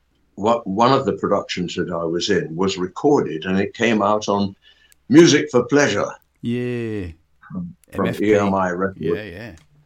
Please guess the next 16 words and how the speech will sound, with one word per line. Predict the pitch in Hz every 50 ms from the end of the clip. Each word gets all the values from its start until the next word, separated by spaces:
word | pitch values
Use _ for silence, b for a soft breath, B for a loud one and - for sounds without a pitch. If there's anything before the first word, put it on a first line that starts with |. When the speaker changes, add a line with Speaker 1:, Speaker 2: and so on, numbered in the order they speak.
| _ _
Speaker 1:
And, | 113 120 120 117 113 113 - -
and, | 117 120 123 120 113 117
uh, | 117 113 117 117 - -
it | 120 120 -
was | 127 131 127
a | 127 123
production | - 131 - 147 160 160 160 - 143 135 127
in | 120 113 113
which | 113 127 - - - - - - _ _ _ _ _ _ _ _ _
Tim | - - 160 156 147 123 110
Rice | 107 120 143 151 - - - - -
was | 90 92 87 - - - -
playing | - 110 107 98 95 95 95 95 92 92 - _ _ _ _ _ _ _ _ _ _ _ _ _ _ _
the, | - - 101 101 104 101 - -
the | 104
narrator | 101 101 101 104 110 117 123 135 135 - 170 185 185